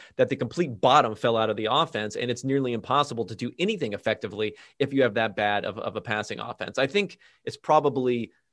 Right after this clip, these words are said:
more likely the latter than it is, than it is the former in that situation. And again, when we go through the top, so I'm gonna go through the top quarterbacks in E P A per play as rookies since twenty fifteen.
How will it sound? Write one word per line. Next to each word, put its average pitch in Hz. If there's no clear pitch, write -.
more 127
likely 135
the 101
latter 104
than 117
it 113
is, 107
than 120
it 110
is 104
the 107
former 113
in 98
that 95
situation. 110
And 147
again, 165
when 143
we 139
go 185
through 196
the 147
top, 160
so 143
I'm 151
gonna 165
go 165
through 160
the 131
top -
quarterbacks 113
in 107
E 127
P 120
A 113
per 117
play 104
as 104
rookies 110
since 135
twenty 117
fifteen. -